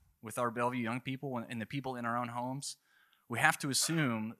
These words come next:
that the same challenges that are causing those terrible statistics are ones that could be facing our own kids and leading to the same result. We'd be kinda foolish not to do that. The good news is, with surveys, they asked them why.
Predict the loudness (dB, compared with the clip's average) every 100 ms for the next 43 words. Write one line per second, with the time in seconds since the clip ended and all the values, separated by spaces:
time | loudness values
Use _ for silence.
0 | -4 -4 0 2 2 0 0 2 2 0
1 | -4 -6 -6 -6 -4 0 0 0 0 2
2 | 2 2 0 0 -4 -4 -4 -2 -2 -2
3 | -4 _ _ -20 _ 0 4 4 4 2
4 | 0 0 0 -2 -2 0 -2 -2 -4 -4
5 | -6 -6 -6 -6 -6 -6 -4 -4 -4 -6
6 | -6 -8 -12 _ -20 -20 -4 -2 0 4
7 | 4 4 0 0 0 0 -2 -4 -6 -6
8 | -8 -6 2 6 8 8 8 4 2 0
9 | 0 6 8 8 6 4 0 0 _ _
10 | _ _ _ _ 4 8 8 6 4 6
11 | 8 8 6 -2